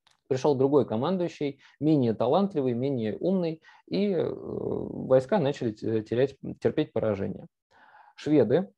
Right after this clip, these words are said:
э, видя, что как-то всё положение худше и худше, и зарплату не выплачивают, они уходят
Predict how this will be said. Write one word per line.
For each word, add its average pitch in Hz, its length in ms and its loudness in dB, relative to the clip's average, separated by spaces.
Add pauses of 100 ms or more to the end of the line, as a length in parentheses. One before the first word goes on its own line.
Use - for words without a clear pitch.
(520)
э, 104 640 -2
видя, 151 300 2
что 117 560 0 (840)
как-то 117 460 2
всё 113 420 2 (120)
положение 123 480 2
худше 156 380 -4
и - 20 -4
худше, 131 540 -2 (380)
и 147 120 2
зарплату 180 680 2
не 160 180 -4
выплачивают, 160 680 0
они 175 520 -4 (380)
уходят 160 440 4